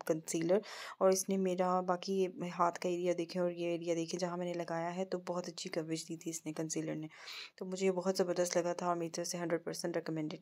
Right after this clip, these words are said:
था। तो दूसरी चीज़ जो द-, दराज से मैंने बाय की है वो मेरी नेक्स्ट डे आई थी, इकट्ठे पार्सल नहीं आए थे, अगले दिन आया, एक दिन पहले आया था और एक दिन अगले दिन आया था पार्सल। तो दूसरी चीज़ जो मैंने लगाई थी ज-, मंगवाई थी जनाब वो थी हेयर सेटिंग स्प्रे। तो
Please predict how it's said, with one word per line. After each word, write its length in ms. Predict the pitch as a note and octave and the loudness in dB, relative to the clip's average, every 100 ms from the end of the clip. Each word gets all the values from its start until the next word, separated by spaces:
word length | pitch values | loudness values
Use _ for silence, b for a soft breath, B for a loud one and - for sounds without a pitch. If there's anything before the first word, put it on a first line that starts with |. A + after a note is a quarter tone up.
| - | -8
था। 80 | D#3 | -6
तो 140 | E3 | -4
दूसरी 280 | E3+ F3+ G3 | -4 0 0
चीज़ 260 | G3 F#3+ F#3+ | 0 0 0
जो 40 | |
द-, 240 | F#3 F3+ E3+ | 2 2 2
दराज 260 | F3 E3 | 2 2
से 120 | E3 F3+ | 0 0
मैंने 140 | F3 | 0
बाय 200 | E3+ E3 | 2 -2
की 220 | E3 E3+ | -4 -6
है 140 | E3 E3+ | -4 -4
वो 340 | E3 E3+ E3+ | -2 -2 -2
मेरी 260 | F3 E3+ F#3+ B B B - | -2 -2 -4 B B B -2
नेक्स्ट 460 | F#3+ G3 G#3 - | 2 2 2 0
डे 100 | F#3+ | 0
आई 260 | F3+ E3+ D#3+ | 4 4 2
थी, 220 | E3 G3+ G3 | 0 0 2
इकट्ठे 320 | F#3+ F#3 F#3 | 4 4 2
पार्सल 380 | F#3 E3+ - F3 | 2 0 0 -2
नहीं 220 | E3+ E3+ | -2 -2
आए 100 | E3 | -2
थे, 100 | F3+ | -2
अगले 360 | F#3 F3 E3+ | -4 0 0
दिन 140 | E3 E3 | 0 -2
आया, 100 | E3 | -4
एक 120 | E3+ | -2
दिन 140 | F3+ | -4
पहले 300 | F3+ F3 F3+ | 0 2 4
आया 120 | F3+ F3 | 2 2
था 100 | F3 | 2
और 80 | |
एक 120 | E3+ D#3+ | 2 2
दिन 200 | E3 D#3+ | 0 0
अगले 440 | E3 E3 E3 E3 | -2 -2 -2 -2
दिन 140 | E3+ | -2
आया 200 | E3+ D#3+ | -4 -4
था 100 | D#3+ | -4
पार्सल। 420 | E3 E3 D#3+ - G#3+ B B B B _ _ - - - | -4 -2 -2 -4 -6 B B B B _ _ -4 -4 4
तो 60 | F#3 | 4
दूसरी 300 | F3+ F3+ G3 | 4 0 2
चीज़ 180 | G3 | 4
जो 60 | G3 | 6
मैंने 160 | F#3+ F#3 | 4 4
लगाई 240 | F#3 E3+ | 4 4
थी 120 | F#3 | 2
ज-, 160 | F3+ E3 | -2 0
मंगवाई 360 | E3+ E3 E3 | 0 4 4
थी 140 | E3 F#3 | 4 0
जनाब 300 | F3 D#3+ E3 | 0 0 0
वो 120 | E3+ | -2
थी 460 | E3+ F#3+ F#3+ G3 F3 | -2 -2 -2 -2 2
हेयर 200 | E3+ E3+ | 4 4
सेटिंग 380 | - E3 E3+ F3 | 4 2 0 -6
स्प्रे। 460 | - - - D#3 B B B B | -10 -10 -10 -10 B B B B
तो 80 | - | -2